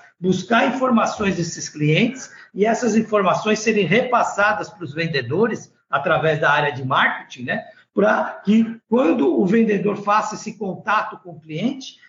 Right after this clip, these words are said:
ele tenha realmente muitas informações sobre ele, né? Inclusive, a atenção do próprio vendedor em cima das redes sociais também é muito importante, né?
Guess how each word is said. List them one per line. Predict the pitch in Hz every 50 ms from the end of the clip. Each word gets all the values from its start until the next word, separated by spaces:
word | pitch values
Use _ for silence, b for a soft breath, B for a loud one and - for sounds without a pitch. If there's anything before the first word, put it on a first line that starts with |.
| b b
ele | - 180 185 202
tenha | - - - 208 233 247 240 226 226 - - -
realmente | - 220 226 208 202 214 220 - 226
muitas | 196 196 226 262 262 262 262 220 233
informações | - - - 233 226 226 226 - - - 208 202 196 -
sobre | - 208 185 196 233 233
ele, | 160 - - 113 113
né? | 123 202 - B B B B B
Inclusive, | 185 185 - 202 202 - 147 - 240 294 285 220 214 196 160 - B B B B
a | - 190 208 240
atenção | 240 240 254 254 240 - - 240 220 185
do | 208 180
próprio | - 208 233 262 262 - 285 247
vendedor | 202 233 247 233 202 214 185 143 131 185 208 202 180
em | 175 -
cima | - - 202 185 180
das | - 180 170 165 -
redes | 175 175 - -
sociais | - 160 151 - - 147 165 180 - -
também | - 220 190 208 208
é | 214
muito | 208 208 208 220
importante, | 220 - - 240 233 233 - 185 180 180 - - -
né? | 143 170 170